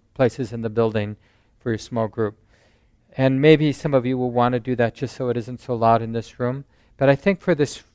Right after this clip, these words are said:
first time round, we'll just use people around you. And let's just keep it,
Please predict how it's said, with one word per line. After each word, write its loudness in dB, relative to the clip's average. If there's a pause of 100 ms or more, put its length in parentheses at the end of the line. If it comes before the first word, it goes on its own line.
first 0
time -2
round, 2
we'll -6
just -2 (520)
use 2
people -8
around 0
you. -8 (720)
And -2
let's 2
just 0
keep -2
it, 4